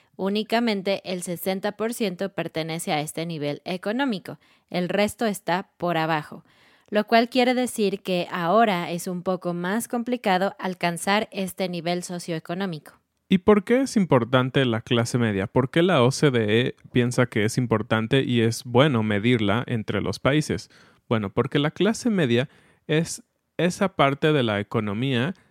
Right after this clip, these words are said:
Speaker 2: que provoca que todo lo demás prospere. ¿Por qué? Porque al ser una buena parte de la población, como ya dijo Ana, como un setenta por ciento,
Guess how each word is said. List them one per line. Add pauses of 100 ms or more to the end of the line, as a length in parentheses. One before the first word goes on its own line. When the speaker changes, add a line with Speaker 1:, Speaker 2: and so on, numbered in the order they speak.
(360)
Speaker 2:
que
provoca
que
todo
lo
demás
prospere. (160)
¿Por
qué? (420)
Porque
al
ser
una
buena
parte
de
la
población,
como
ya
dijo
Ana,
como
un
setenta
por
ciento,